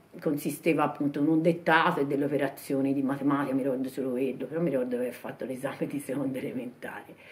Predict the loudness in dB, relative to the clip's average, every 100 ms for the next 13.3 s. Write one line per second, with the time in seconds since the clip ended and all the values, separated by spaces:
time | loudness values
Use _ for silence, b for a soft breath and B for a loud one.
0 | B B B B B 4 8 8 8 8
1 | 8 8 10 10 10 6 6 4 0 -2
2 | -4 -6 -8 -10 -10 -6 -2 4 6 6
3 | 4 2 0 -2 -6 0 6 8 6 6
4 | 4 6 6 6 4 2 2 2 0 -2
5 | -6 2 4 4 0 -4 -2 0 0 0
6 | 0 2 4 2 2 -2 -2 2 4 4
7 | 4 0 0 -2 -2 -2 2 4 4 2
8 | 0 -2 0 2 0 0 0 0 -2 -4
9 | -10 B B B B B -4 -2 -2 -4
10 | 0 2 2 0 -2 0 4 6 6 6
11 | 6 4 0 0 0 0 -2 -4 -2 0
12 | 0 0 -2 -2 4 8 8 6 0 -2
13 | 0 0 2